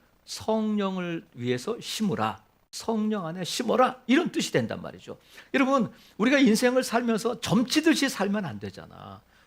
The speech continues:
우리가 인생을 심을까 말까, 아카시아 나무 가지를 꺾어가지고 아니면 옥수수를 꺾어가지고 하나씩 띄면서 심을까 말까, 심을까 말까 이래서는 안 되잖아요. 육체인가 성령인가 이래서는 안 된단 말이죠.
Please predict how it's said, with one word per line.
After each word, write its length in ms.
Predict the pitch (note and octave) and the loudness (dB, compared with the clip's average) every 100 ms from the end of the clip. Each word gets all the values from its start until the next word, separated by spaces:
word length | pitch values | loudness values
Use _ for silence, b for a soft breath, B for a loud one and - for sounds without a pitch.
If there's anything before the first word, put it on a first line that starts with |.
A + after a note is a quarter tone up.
| - | 0
우리가 220 | E3 C4 | 4 6
인생을 640 | A#3+ G3+ G3+ A3+ A3 - _ | 6 6 4 4 4 0 _
심을까 560 | - D#4+ E4 D#4 - C4 | -2 0 2 0 -2 -4
말까, 420 | A3 F3 - F#3 | -4 -4 -4 -4
아카시아 400 | - - A#3 A#3 | -4 0 0 2
나무 240 | A3 F3 F#3 | 2 0 0
가지를 340 | D#3+ E3+ F3+ | -2 -2 -4
꺾어가지고 640 | - F3+ - D#3+ D3 E3+ | -4 -6 -6 -6 -6 -6
아니면 280 | F#3 E3 G3 | -4 -2 0
옥수수를 640 | C3+ C#3 A#3+ F3+ G#3 G#3+ - | 0 0 -4 -6 -6 -6 -8
꺾어가지고 760 | - G3 F3+ D#3+ E3 A3+ A#3 B | -4 -4 -2 -6 -2 0 0 B
하나씩 440 | - A#3 A3 - - | -8 -2 -2 -2 -6
띄면서 600 | A#3+ G#3+ F3+ F#3 A3+ - B | -4 -4 -4 0 2 0 B
심을까 640 | - - C#4 G#3 F3+ G3 G3 | -8 -6 -2 -2 -2 -6 -2
말까, 480 | F3 C#3+ - G3 F3+ | -2 -2 -6 -10 -8
심을까 520 | - A#3 F3+ - G#3 | -6 -4 -4 -6 -6
말까 360 | F#3+ C#3+ - - | -4 -4 -6 0
이래서는 400 | C4 E4 D#4+ D#4 | 2 4 2 2
안 140 | C#3 | 2
되잖아요. 840 | C3 A2+ E2+ F2 F#2 B2+ A#2 G2 G2+ _ _ _ _ _ _ | 0 -2 -6 -10 -10 -8 -8 -10 -18 _ _ _ _ _ _
육체인가 840 | D3 E3 - G#3 G3+ G3 F#3+ G#3 G#3 | -6 -6 -2 2 2 2 -2 -2 -4
성령인가 680 | - A3 G#3 F#3 F3 F3+ F3+ | -4 -2 -2 -4 -6 -8 -2
이래서는 460 | F3 B3 A3+ A#3 A3+ | 4 4 4 2 0
안 120 | G2+ | -4
된단 280 | G2 F2+ E2+ | -8 -12 -20
말이죠. 560 | - - - - A2+ | -20 -20 -16 -12 -12